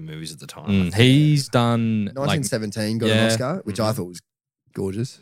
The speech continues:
Speaker 2: Awesome.
Speaker 3: So, no, he didn't get an Oscar. He got nominated. Sorry.
Speaker 2: Nominated.
Speaker 3: I think Joker won that year.
Speaker 2: Green Mile, Finding
Speaker 3: Yeah.
Speaker 2: Nemo, Skyfall.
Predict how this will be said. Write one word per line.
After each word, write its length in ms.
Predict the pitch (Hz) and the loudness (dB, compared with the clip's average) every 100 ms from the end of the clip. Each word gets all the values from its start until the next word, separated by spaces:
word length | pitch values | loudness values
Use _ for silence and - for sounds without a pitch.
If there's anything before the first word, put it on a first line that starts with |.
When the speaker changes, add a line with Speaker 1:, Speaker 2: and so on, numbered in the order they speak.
| 101 | -4
Speaker 2:
Awesome. 340 | 95 95 160 | -2 4 4
Speaker 3:
So, 40 | 175 | 6
no, 100 | 160 | 4
he 60 | |
didn't 160 | 151 170 | 2 2
get 100 | 135 | 0
an 80 | 104 | -2
Oscar. 200 | 92 107 | -6 -6
He 40 | |
got 100 | 104 | -4
nominated. 380 | 98 98 92 95 | -4 -4 -6 -6
Sorry. 120 | - | 0
Speaker 2:
Nominated. 340 | 98 87 87 92 | 2 2 -2 -2
Speaker 3:
I 20 | |
think 120 | 117 92 | -4 -4
Joker 280 | 87 95 | -10 -8
won 180 | 95 90 | -8 -6
that 140 | 98 104 | -8 -6
year. 180 | 113 143 | -6 2
Speaker 2:
Green 260 | 107 104 | 4 4
Mile, 560 | 95 95 95 95 98 95 | 2 0 0 2 0 -2
Finding 400 | - 98 95 92 90 | -4 -4 -2 -2 -2
Speaker 3:
Yeah. 120 | 92 | -2
Speaker 2:
Nemo, 360 | 92 95 95 | 0 0 0
Skyfall. 840 | 90 - 92 95 - 101 92 92 90 | -4 -6 -4 -4 -4 -6 -4 -6 -8